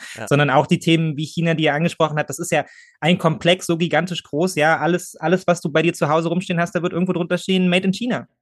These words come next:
Speaker 2: So,
Speaker 1: Ja.
Speaker 2: so sieht's einfach aus. Also wir sind da in einer Diskussion über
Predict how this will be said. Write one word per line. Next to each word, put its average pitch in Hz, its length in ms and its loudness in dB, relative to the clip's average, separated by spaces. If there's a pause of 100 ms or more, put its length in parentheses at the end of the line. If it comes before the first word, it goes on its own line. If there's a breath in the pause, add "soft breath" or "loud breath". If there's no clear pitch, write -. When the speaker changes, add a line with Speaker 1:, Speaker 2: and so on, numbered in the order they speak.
Speaker 2:
So, 147 240 0
Speaker 1:
Ja. 104 80 6
Speaker 2:
so 175 60 4
sieht's 185 200 2
einfach 170 240 2
aus. 202 220 4
Also 143 180 -4
wir 151 80 -4
sind 180 320 2
da 165 100 6
in 165 160 0
einer 160 80 0
Diskussion 156 640 -2
über 147 340 2